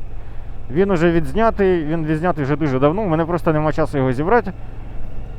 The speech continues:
Н-цеха мені зайшла, але я її продаю, тому що основний мотоцикл взяв собі Стром.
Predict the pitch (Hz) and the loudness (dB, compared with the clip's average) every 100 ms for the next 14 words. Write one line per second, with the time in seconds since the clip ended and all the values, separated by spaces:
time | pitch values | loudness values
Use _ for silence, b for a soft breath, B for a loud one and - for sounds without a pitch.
0 | - - - 185 - 233 220 196 180 185 | -2 0 2 2 2 2 4 4 4 2
1 | 143 202 - 226 240 240 196 - - 170 | 4 4 4 6 6 6 2 0 4 4
2 | 214 208 202 180 156 151 175 165 196 240 | 6 6 8 8 6 4 2 4 4 2
3 | 254 226 - 156 180 196 175 165 - 160 | 0 0 -2 -2 -2 -2 0 0 0 0
4 | 208 190 165 160 185 165 139 131 110 85 | 2 0 0 0 -2 0 0 0 -2 -4
5 | 107 110 170 156 - 123 123 147 123 - | -2 2 2 2 0 -2 0 2 2 0
6 | - - - - - 135 123 | -4 -6 -6 -4 0 2 2